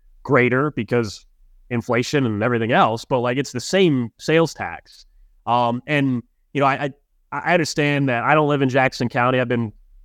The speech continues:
completely transparent about that. Um, if it was an opportunity in Johnson County that the Chiefs were coming here, I would have no problem voting for the identical three eighths cent sale, sales tax. I really wouldn't. And also, while I don't live in Jackson County,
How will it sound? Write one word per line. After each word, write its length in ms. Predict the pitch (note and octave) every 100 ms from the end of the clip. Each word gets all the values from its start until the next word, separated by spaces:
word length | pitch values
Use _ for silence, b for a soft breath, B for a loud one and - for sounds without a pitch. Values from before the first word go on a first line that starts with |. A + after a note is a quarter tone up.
| _ -
completely 400 | G2 C3+ B2 A2
transparent 520 | B2+ A#2+ - B2+ A#2
about 280 | A#2 A2+ G#2
that. 320 | G#2+ D3 -
Um, 340 | A2+ A2 G#2+ - -
if 200 | C#3+ D#3+
it 140 | D#3+ _
was 320 | C#3 C3+ A2+ C#3
an 80 |
opportunity 540 | C3+ C#3 C3 D#3 D3 C#3+
in 220 | B2+ A#2+
Johnson 420 | B2+ B2 C#3 C3
County 420 | B2+ B2 D3 G3 - _ _ -
that 200 | C3 A2+
the 60 |
Chiefs 320 | A#2 C3+ D3 -
were 120 | B2+
coming 280 | D3 C#3 C3+
here, 220 | C#3 D3
I 80 | C3
would 140 | C3
have 100 | A#2
no 140 | B2
problem 400 | C3+ B2 B2+ C#3
voting 240 | A#2 B2 C3+
for 100 | A2+
the 120 | A2
identical 460 | G#2+ B2 B2+ C3 B2
three 280 | A#2 B2+
eighths 180 | A#2+ B2
cent 180 | B2 A2
sale, 300 | - A2 B2
sales 280 | - B2 C3
tax. 260 | C3+ C3 -
I 40 |
really 220 | A2 B2+
wouldn't. 320 | A2+ B2+ F#3+ - _ _ _
And 200 | D4 C4
also, 540 | C4 B3 G#3 F#3 D#3 - F3
while 160 | F#3+
I 100 | F3+
don't 160 | A3+ G3
live 160 | G3
in 60 | F3
Jackson 340 | E3+ F3 D#3
County, 420 | C#3 F3+ D3+ C#3+